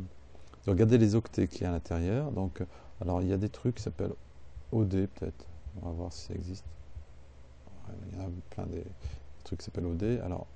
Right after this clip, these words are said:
j'espère que ça va marcher. Donc, autre caractère. Donc, il me donne, euh, que, euh,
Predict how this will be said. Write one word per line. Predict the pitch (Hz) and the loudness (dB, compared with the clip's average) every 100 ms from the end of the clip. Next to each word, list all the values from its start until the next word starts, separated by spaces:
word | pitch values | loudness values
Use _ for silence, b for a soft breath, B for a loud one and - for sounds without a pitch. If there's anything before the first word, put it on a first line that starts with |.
| - - | -14 -8
j'espère | 92 - 95 | -8 -6 -6
que | |
ça | - | -4
va | 87 | -4
marcher. | 85 80 - 110 131 B B B - | -4 -4 -4 -2 -4 B B B -6
Donc, | 95 - 101 - | -6 -6 -6 4
autre | 113 90 - 90 85 | 4 4 0 -6 -6
caractère. | - 87 82 - 113 131 - - B B B B B B - | -6 -6 -4 -2 0 0 -6 -12 B B B B B B 6
Donc, | 127 127 135 | 8 8 10
il | 135 | 10
me | 131 120 | 12 12
donne, | 123 139 156 147 | 10 10 8 6
euh, | 127 123 123 | 6 6 4
que, | - 123 | 4 4
euh, | 131 127 120 110 113 110 | 4 4 4 4 2 2